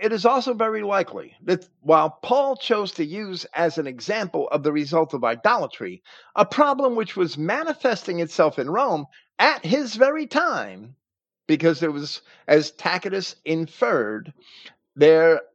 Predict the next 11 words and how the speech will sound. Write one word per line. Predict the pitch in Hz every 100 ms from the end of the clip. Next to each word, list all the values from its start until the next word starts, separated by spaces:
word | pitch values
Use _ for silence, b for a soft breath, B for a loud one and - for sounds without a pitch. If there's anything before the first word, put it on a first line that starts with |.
| _ _
certainly | - - 170 165 185 185
was | 180 196 156 127
a | 120 110
sodomite | - - 175 196 202 208 180
problem | - 180 151 147 143
in | - 139
Rome | 127 170 170 127
in | 110 127
the | 123
first | 135 113
century, | - 208 - 98 90